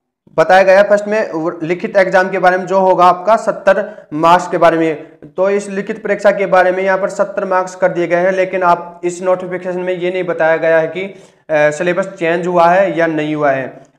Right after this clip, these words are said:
बने रहे इस वीडियो पर। बात करते हैं हम physical और practical test, जो आपका होने वाला है एक सौ पचास नंबर का। हम सबसे पहले physical test की बात कर लेते हैं, जो साठ नंबर का होने वाला है।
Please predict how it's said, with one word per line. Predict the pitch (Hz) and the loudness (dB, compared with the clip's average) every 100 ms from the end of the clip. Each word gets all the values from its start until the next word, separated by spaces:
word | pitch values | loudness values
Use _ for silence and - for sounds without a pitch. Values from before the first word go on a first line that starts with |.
| - | -20
बने | - 135 143 165 196 | -18 -16 -2 0 2
रहे | 196 | 0
इस | 190 185 | -2 -2
वीडियो | 175 175 | -2 0
पर। | 175 190 190 - _ | 0 0 -2 -16 _
बात | 143 165 - | 2 2 0
करते | 185 | -2
हैं | 185 | 0
हम | 196 | -2
physical | 196 196 185 185 208 | -4 -8 -4 0 2
और | 180 185 196 190 - - - | 4 2 0 -6 -12 -16 -4
practical | 175 196 190 190 | -4 -2 0 0
test, | 190 185 185 | 2 0 0
जो | 180 | 2
आपका | 180 180 180 190 | 4 4 2 0
होने | 185 175 | 0 0
वाला | 170 170 | 2 2
है | 196 | 0
एक | 208 | -2
सौ | - 220 | -4 -4
पचास | 214 - 160 165 | -4 0 0 0
नंबर | 160 151 143 | -2 -4 -4
का। | 143 117 - - _ | -2 -4 -8 -20 _
हम | 185 | -4
सबसे | 196 202 | -2 0
पहले | 190 190 | 0 2
physical | 202 202 180 190 196 | 0 -2 -6 0 2
test | 196 190 | 2 0
की | 190 | 0
बात | 170 170 | 2 2
कर | 170 | 2
लेते | 175 175 175 | -4 -4 -4
हैं, | 196 | -4
जो | 185 | -2
साठ | 185 185 170 175 190 185 - - | -2 2 2 2 -4 -4 -10 -8
नंबर | 147 160 170 | -6 -4 0
का | 180 | 2
होने | 170 165 | 2 2
वाला | 160 160 | 2 4
है। | 175 196 - | 0 -2 -8